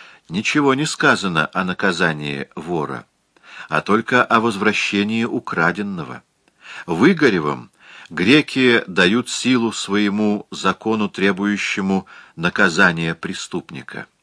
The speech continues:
Если русские приведут пленников христиан, то за юношу или девицу добрую платят им десять золотников, за средних лет человека восемь, за старика или дитя пять.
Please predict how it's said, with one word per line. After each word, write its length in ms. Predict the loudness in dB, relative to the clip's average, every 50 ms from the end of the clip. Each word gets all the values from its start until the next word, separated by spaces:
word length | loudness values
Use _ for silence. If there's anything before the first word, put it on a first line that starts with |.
| _ _ _ _ _ _ _ _ _ _ _ _ _ _ _ _ _ _ _ _ _ _ _ _ _ _ _ _ _ _ _ _ _ _ _
Если 380 | 0 2 4 4 4 4 4 6
русские 500 | 6 6 4 2 0 0 4 4 4 4
приведут 500 | 4 2 2 2 4 4 4 2 2 0
пленников 580 | 2 4 4 4 4 2 -2 -2 0 -2 -2
христиан, 720 | -2 -2 -2 -2 -2 -2 -4 0 4 4 4 4 4 0 -6 _ _
то 160 | 0 2 2
за 180 | 4 4 4 4
юношу 580 | 6 6 4 4 4 0 -2 -4 -2 -2 -2 -2
или 300 | -2 -2 -2 -2 -2 -2
девицу 560 | 0 0 0 2 2 0 -2 -2 -4 -4 0
добрую 480 | 2 2 2 2 2 2 2 2 2
платят 580 | 0 _ -4 0 0 0 0 0 -4 -6 -6 -4
им 220 | -2 -2 -2 -4
десять 440 | -2 0 0 0 0 -2 -4 -8 -8
золотников, 920 | -6 -6 -4 -4 -6 -6 -8 -12 -10 -4 -2 -2 -2 -2 -4 -10 -18 -20 _ _ _ _ _ _ -20 -20 -20 -20 -18 -14
за 220 | -6 0 2 2 2
средних 560 | 2 2 2 4 4 4 2 0 -4 -2 0
лет 180 | 0 0 0
человека 680 | -2 -4 -4 -2 0 0 0 0 -2 -4 -6 -6 -8 -6
восемь, 540 | -4 -4 -4 -4 -6 -8 -10 -12 -14 -14 -16 _ _ -20 -20 -20 -20 -20 -18 -14
за 180 | -8 -6 -4
старика 760 | -4 -2 -2 0 0 0 -2 0 4 6 6 6 6 4 2 -2
или 260 | -4 -2 -2 -2 -2
дитя 440 | -2 -4 -6 -6 -2 -2 -2 -2 -4 _ _
пять. 500 | -2 0 0 -2 -4 -10 -16 -18 -20